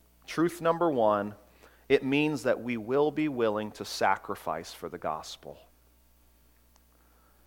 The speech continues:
It's easy to talk about the Christian life. It's easy to talk about wanting to serve God. It's easy to talk about wanting to live for Him when it doesn't involve sacrifice.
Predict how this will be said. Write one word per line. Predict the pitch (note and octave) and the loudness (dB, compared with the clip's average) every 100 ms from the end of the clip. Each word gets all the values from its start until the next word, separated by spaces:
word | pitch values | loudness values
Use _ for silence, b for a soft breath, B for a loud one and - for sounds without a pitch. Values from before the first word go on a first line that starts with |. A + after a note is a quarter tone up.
| _ _ _ _ _ _ _ _ - | _ _ _ _ _ _ _ _ -6
It's | A#2+ E3 | 2 4
easy | G#3 F#3 | 6 4
to | D#3 | 0
talk | - F3+ F#3 | 10 10 10
about | C#3+ B2+ - | 8 8 6
the | |
Christian | - - D3+ - B2 | -2 -2 -2 -2 0
life. | A#2+ C3 A#2+ A#2+ | 6 6 6 0
It's | B2+ - | -6 -4
easy | E3+ F#3 | -4 -4
to | D#3 | -8
talk | - D3 D3 D3+ | 0 6 6 4
about | C3+ A#2+ B2+ | 4 4 4
wanting | B2+ C#3 C#3+ | 4 4 2
to | C3 A#2+ | -4 -8
serve | - C3+ C3 B2 | -4 0 2 0
God. | A2+ B2+ A#2 A2 | 2 6 6 4
It's | A#2+ D3+ | 0 -6
easy | F#3 G#3 G3 D3+ B B | -6 -2 -2 -2 B B
to | C#3+ | -4
talk | - D#3 D3+ D3+ | 2 10 10 8
about | C3+ B2 A#2 A#2 - - B | 2 8 8 8 4 -16 B
wanting | C3 C#3+ D3 D3 | 6 8 8 4
to | C3+ C3 | -2 -4
live | B2 C3+ D3 | 0 2 0
for | C#3+ A#2+ A2+ | 0 -4 -4
Him | A#2 A2 A2 | -4 -6 -6
when | G#2+ | -6
it | G2+ | -6
doesn't | A2 C#3 E3 G3 - | 4 4 4 -4 -4
involve | E3+ C#3+ B2 B2 B2 B2 b | -8 0 4 6 4 2 b
sacrifice. | - - C3 C3 - G2+ - E2+ D#2+ - - - - | -10 4 6 6 2 -4 -2 -6 -6 -16 -18 -18 -20